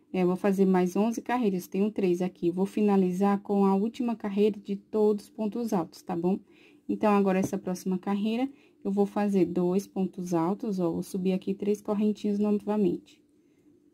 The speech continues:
Um ponto alto no próximo ponto. Aí, faço uma correntinha,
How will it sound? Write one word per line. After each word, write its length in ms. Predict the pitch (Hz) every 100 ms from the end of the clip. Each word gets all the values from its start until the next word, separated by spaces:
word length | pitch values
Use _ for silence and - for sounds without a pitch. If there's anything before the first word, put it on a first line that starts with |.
| _ - _ _ - _ 359
Um 220 | 208 214
ponto 380 | 214 208 196 196
alto 280 | 185 196
no 120 | 208 208
próximo 520 | 202 190 190 202 214
ponto. 520 | - 170 156 - _ _ _ _
Aí, 160 | - 180
faço 560 | - 196 165 - - _ _ _ _ _ -
uma 300 | 202 220 262
correntinha, 920 | - 190 180 170 - 202 208 220